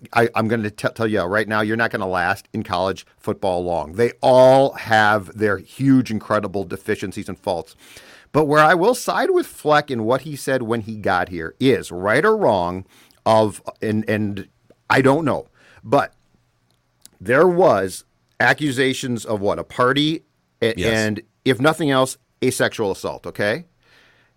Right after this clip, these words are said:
Speaker 1: If I'm brought in as a coach to replace the guy who had, who oversaw that, and, and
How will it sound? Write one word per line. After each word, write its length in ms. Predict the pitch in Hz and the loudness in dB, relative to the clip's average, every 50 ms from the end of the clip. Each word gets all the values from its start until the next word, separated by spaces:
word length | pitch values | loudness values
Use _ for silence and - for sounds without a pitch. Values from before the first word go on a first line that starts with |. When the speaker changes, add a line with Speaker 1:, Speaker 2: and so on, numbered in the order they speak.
| _ _ _ _ _ _ _ - | _ _ _ _ _ _ _ 0
Speaker 1:
If 160 | 135 143 - - - | 0 0 0 2 2
I'm 340 | 135 156 190 247 277 302 | 4 6 6 6 4 4
brought 240 | 269 233 214 202 202 196 | 4 4 6 6 6 4
in 140 | 196 185 | 4 4
as 160 | 175 165 160 143 | 4 2 2 0
a 80 | 147 | -2
coach 440 | - - 147 143 123 98 - - - | -4 -2 -2 -2 -2 -2 -6 -10 -12
to 120 | - 135 123 | -8 -4 -2
replace 640 | 131 127 127 _ - - 151 165 180 208 208 - - | -2 -4 -4 _ -6 -2 0 0 0 0 -2 -8 -10
the 200 | _ - 180 160 | _ -8 -6 -2
guy 400 | 147 165 151 147 147 147 147 143 | 0 2 4 4 4 2 2 0
who 220 | 127 - 139 127 | -2 -2 -2 0
had, 260 | 131 131 127 127 123 107 | 2 2 2 2 2 0
who 220 | 113 131 127 127 - - | -2 -4 -4 -2 0 2
oversaw 720 | 135 147 170 160 180 196 180 - - - 156 147 143 135 | 4 4 4 4 4 2 2 2 0 0 0 2 2 0
that, 300 | 127 107 95 82 80 - _ | 0 -2 -2 -2 -4 -4 _
and, 140 | - 156 170 - | -2 -2 0 2
and 200 | 185 180 175 | 0 0 0